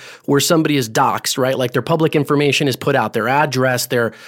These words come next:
whatever, people threaten to kill them, right? This kid, Nick Sandmann, is an example, right? He and all of his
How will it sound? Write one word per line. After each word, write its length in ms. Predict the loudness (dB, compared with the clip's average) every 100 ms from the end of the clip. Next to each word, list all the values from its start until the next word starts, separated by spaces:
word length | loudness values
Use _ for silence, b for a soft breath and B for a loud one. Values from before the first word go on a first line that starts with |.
| B
whatever, 340 | -2 0 0
people 300 | -2 -4 -4 -4
threaten 320 | -2 -4 -4
to 100 | -8
kill 340 | -6 0 0
them, 240 | 0 -2 -2
right? 160 | -2
This 100 | 0
kid, 220 | -2 0 0
Nick 160 | 0
Sandmann, 400 | 0 0 0 0
is 100 | 0
an 80 | -2
example, 400 | -4 -4 -4 -4
right? 180 | -4 -4
He 200 | -2 0
and 100 | 0
all 200 | 2 2
of 60 | 2
his 180 | -2